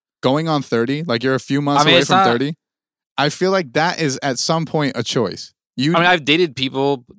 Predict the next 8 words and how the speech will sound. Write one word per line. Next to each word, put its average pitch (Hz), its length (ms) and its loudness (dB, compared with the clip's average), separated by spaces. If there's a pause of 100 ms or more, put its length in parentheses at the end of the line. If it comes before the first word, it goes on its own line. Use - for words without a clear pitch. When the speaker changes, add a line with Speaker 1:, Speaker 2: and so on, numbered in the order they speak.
(100)
Speaker 2:
not, 127 460 0 (180)
you 131 100 -10
know. 117 260 -6 (120)
Speaker 1:
You 165 120 -2
did 208 140 0
not 165 300 -2
date 123 220 -4
people. - 360 -8